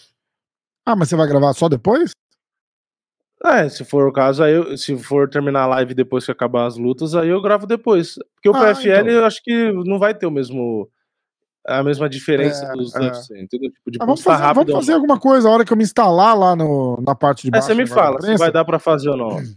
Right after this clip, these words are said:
Speaker 1: Isso. Eu ligo e a gente faz, a gente vai falando das lutas e tal.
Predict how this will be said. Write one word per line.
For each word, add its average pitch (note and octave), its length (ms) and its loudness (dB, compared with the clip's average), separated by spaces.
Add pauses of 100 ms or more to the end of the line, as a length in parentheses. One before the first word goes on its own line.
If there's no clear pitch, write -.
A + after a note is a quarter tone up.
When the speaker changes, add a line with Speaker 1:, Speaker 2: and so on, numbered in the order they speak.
(300)
Speaker 1:
Isso. F#3+ 520 2 (300)
Eu D#3+ 60 4
ligo F#3+ 300 2
e - 20 6
a G#3+ 80 4
gente G3+ 180 -4
faz, A3 260 2
a F3+ 40 0
gente F3 100 -4
vai F#3 120 2
falando F3 320 0
das E3+ 140 2
lutas D3+ 520 2
e - 40 -16
tal. D#3+ 440 0